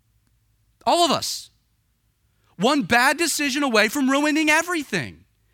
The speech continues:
You've run so great, so far, so strong, and here you are.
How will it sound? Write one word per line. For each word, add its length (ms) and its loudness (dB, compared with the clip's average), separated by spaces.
You've 200 0
run 200 2
so 400 2
great, 360 2
so 360 0
far, 340 2
so 300 0
strong, 540 -2
and 140 0
here 160 0
you 220 0
are. 240 2